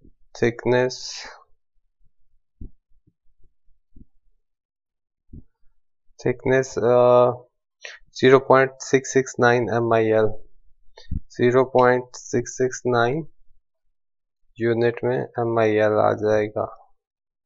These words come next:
ठीक है, तो, अ, कैरेक्टरिस्टिक्स देख लेते हैं, ट्वेंटी, थ्री पॉइंट थ्री एट, ज़ीरो पॉइंट डबल ज़ीरो टू वन,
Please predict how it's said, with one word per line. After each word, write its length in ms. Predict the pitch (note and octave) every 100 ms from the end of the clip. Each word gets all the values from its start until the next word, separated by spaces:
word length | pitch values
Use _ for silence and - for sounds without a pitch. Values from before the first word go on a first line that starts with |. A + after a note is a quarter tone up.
| _ - - - _ _ _ _ _ -
ठीक 240 | C#3+ C#3+
है, 200 | F3+ D#3+
तो, 360 | - C3+ B2 A2 A#2
अ, 280 | B2+ B2 B2+
कैरेक्टरिस्टिक्स 800 | A#2+ B2+ A#2+ B2 B2+ B2 - B2+
देख 260 | - B2+ B2
लेते 260 | C3+ C3+ C#3
हैं, 120 | D#3+ E3 _ _ _ _ - _ - _ _ _
ट्वेंटी, 640 | - C#3+ C#3+ C#3 F3+ F3 - - _ _ _ _ _ _ -
थ्री 120 | C3+
पॉइंट 320 | C#3 C#3 C#3+ C#3+
थ्री 260 | - D3+
एट, 260 | E3 F3 F3 - _ - - - _ -
ज़ीरो 180 | C3+ C3+
पॉइंट 280 | C3+ C3+
डबल 300 | C3+ C3 C3+
ज़ीरो 300 | C3+ C3 C#3
टू 380 | C#3 C#3+ D#3 D#3+
वन, 200 | E3+ F3+